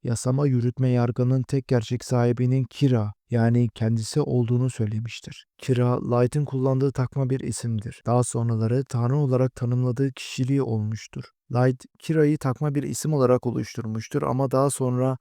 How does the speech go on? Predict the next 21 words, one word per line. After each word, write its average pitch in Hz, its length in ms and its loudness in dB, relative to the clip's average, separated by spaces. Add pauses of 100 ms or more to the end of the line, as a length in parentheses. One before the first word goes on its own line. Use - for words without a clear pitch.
kendine 123 400 -2
hakim 120 440 0
olamayarak 127 640 0
Kira'yı 131 420 0
tanrı 120 340 -4
olarak 139 380 0
görmeye, 117 520 -2 (120)
kendini 135 420 2
tanrı 139 340 0
zannetmeye 131 580 2
başlamıştır. 120 760 -6 (200)
Güç 147 180 -6
zehirlenmesiyle 131 880 2
tanrı 127 320 0
olduğunu 123 420 0
sanmış 117 460 -4
ve 143 80 0
kendisine 131 560 -2
tapmaları 135 500 -2
gerektiğini 135 540 0
savunmuştur. 113 720 -6